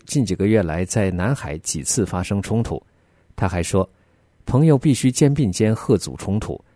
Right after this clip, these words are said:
确保航行自由，不管那片水域是称为南海还是西菲律宾海，通过实力达成和平才是千真万确的事情。海克塞斯今天稍早将和菲律宾国防部长铁奥多洛会面。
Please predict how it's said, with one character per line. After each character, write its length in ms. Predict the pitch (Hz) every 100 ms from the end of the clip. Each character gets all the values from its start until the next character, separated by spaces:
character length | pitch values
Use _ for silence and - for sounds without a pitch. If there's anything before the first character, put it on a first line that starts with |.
| _ _ _
确 220 | - 165
保 160 | 104 78
航 260 | - 92 117
行 220 | 95 107
自 180 | 127 78
由， 260 | 67 76 _ _ _
不 140 | - 151
管 180 | 110
那 140 | 127 110
片 160 | 110
水 180 | 98 85
域 220 | 80 98
是 180 | 87 101
称 220 | - 113
为 100 | 98
南 260 | 92 82 131
海 240 | - 65 -
还 180 | - 92
是 240 | - 92
西 240 | - - 135
菲 140 | 143
律 100 | 95
宾 220 | 78 98
海， 180 | 92 71 - _ _ _ -
通 180 | - 156
过 160 | 160 120
实 180 | -
力 200 | 107 135
达 180 | - 87
成 180 | 101 101
和 220 | - 90
平 260 | 101 78 73 -
才 180 | - 95
是 240 | - 90
千 260 | - 120 120
真 200 | 120 123
万 180 | 120 87
确 180 | -
的 120 | 101 76
事 180 | -
情。 180 | 73 - - _ _ _ _ _ _ _
海 160 | - 117
克 80 |
塞 180 | 151 156
斯 200 | 139 135
今 180 | 127 139
天 160 | 135 131
稍 220 | 143 139
早 240 | 90 73
将 180 | - 117
和 180 | 104 107
菲 140 | 139
律 60 | 123
宾 180 | 117 113
国 100 | 107
防 200 | 123 127
部 120 | 131
长 240 | 87 92 -
铁 180 | 82
奥 160 | 80 85
多 180 | 123 120
洛 160 | 135
会 200 | 85 87
面。 200 | 76 78